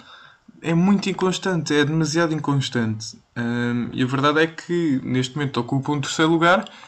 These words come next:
mas, eh, esta equipa da Roma é a menina para ir cair para um sexto ou um sétimo de repente.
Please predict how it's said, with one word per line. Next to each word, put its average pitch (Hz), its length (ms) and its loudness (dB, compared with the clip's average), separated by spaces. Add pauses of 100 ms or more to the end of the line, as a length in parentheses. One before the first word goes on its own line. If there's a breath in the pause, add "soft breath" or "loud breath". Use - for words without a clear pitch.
(140)
mas, 151 200 -2
eh, 127 320 2
esta 131 240 0
equipa 143 420 0
da 151 100 4
Roma 175 300 0
é 127 420 -2
a 127 40 0
menina 156 520 0
para 175 260 0
ir 175 180 2
cair 175 260 0
para 180 140 2
um 180 160 2
sexto 180 300 -4
ou 180 100 -2
um - 20 -2
sétimo 180 760 -4
de 165 100 -8
repente. 160 600 0